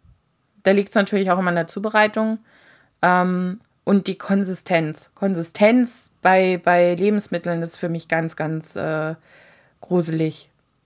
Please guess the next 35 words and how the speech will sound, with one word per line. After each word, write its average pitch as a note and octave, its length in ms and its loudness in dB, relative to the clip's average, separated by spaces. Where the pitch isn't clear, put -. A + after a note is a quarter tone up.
Das F#3 140 0
sind G#3+ 360 2
sowas G#3 320 6
auch E3+ 260 6
zum G3+ 160 -2
Beispiel F#3 420 0
wie F3+ 120 -6
Kapern. E3 680 0
Kapern A3 500 2
ist - 220 -4
für G#3 80 -2
mich, G#3+ 520 -2
ich F3+ 180 -4
weiß, G3+ 300 2
dass G#3 140 -2
Matthias G3 640 -2
so A3+ 320 4
sehr F#3+ 380 4
Königsberger F#3+ 720 0
Klotze, F#3+ 420 -2
äh, F3 180 4
Klopse G3+ 400 -2
essen E3+ 240 -4
mag. F3 240 0
Ich F3 180 -8
kann's G3+ 320 0
nicht F3 160 -6
machen. F3+ 380 -2
Ich E3+ 120 -8
kann's G#3 220 4
auch G3 160 6
nicht F#3 280 -6
essen. F3+ 340 0
Das, F#3+ 400 -2
äh, E3+ 380 6